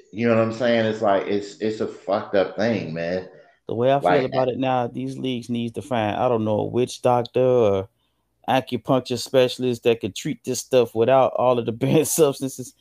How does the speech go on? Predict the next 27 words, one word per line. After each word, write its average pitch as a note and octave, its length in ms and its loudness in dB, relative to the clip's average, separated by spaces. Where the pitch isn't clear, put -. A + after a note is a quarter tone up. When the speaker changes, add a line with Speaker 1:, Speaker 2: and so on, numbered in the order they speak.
Speaker 2:
or G#2 140 -6
whatever E3 380 4
you F#3+ 160 -2
gotta G3+ 260 2
do. D#3 380 -4
Speaker 1:
Mm-hmm. C#3 440 -10
Or A2+ 160 6
the, A2 160 4
or G#2+ 240 6
the, G#2+ 120 2
or G#2 160 4
they A2 140 4
need A2+ 320 -2
to, G#2 160 2
uh, G#2 520 4
or G2 100 -2
they G2+ 100 4
need A2+ 240 0
to G#2+ 80 2
follow, A2 640 4
um, G2+ 280 -10
what's A#2 200 0
the A2+ 80 -10
dude, B2 460 0
Doc-, G#2+ 380 2
Doctor G#2+ 340 0
Sebi? A#2+ 600 0